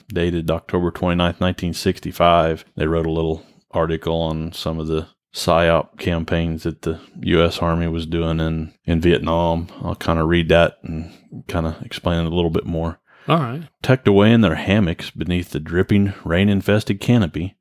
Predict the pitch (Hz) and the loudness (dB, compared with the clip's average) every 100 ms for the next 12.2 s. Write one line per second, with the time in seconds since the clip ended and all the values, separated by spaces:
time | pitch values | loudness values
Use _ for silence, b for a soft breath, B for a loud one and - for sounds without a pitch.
0 | _ 82 78 82 - 95 92 98 98 113 | _ -6 0 0 0 -2 2 2 4 4
1 | 101 90 98 - _ - - - 95 101 | 4 2 -2 -10 _ -10 -4 0 4 4
2 | 95 104 107 107 117 127 73 - - - | 4 4 6 4 4 2 -2 -10 -18 -18
3 | - 76 95 104 117 87 98 - - 98 | -6 -2 2 4 4 4 0 -4 -4 0
4 | 80 85 104 110 - 85 82 - 80 95 | 2 0 -2 -6 -6 -4 -4 -4 0 2
5 | 104 120 127 - - 87 90 101 117 120 | 4 4 2 -6 -14 -4 0 2 4 4
6 | 104 101 80 78 101 110 _ - 73 - | 4 2 2 -2 -4 -6 _ -10 -8 0
7 | 85 90 92 - - 101 117 - - - | 2 2 0 -8 -2 0 -2 -8 -12 -16
8 | _ - - 95 101 98 101 107 110 107 | _ -8 -4 -2 0 4 4 2 0 -2
9 | - 139 156 - - - - - 73 76 | 0 2 2 0 -8 -16 -18 -6 -4 -4
10 | 82 92 - 95 101 117 127 - - _ | -6 -14 0 2 4 4 0 -4 -14 _
11 | _ - 143 180 123 87 78 73 85 - | _ 0 4 6 4 2 -4 -6 -8 -8
12 | - - | -10 -8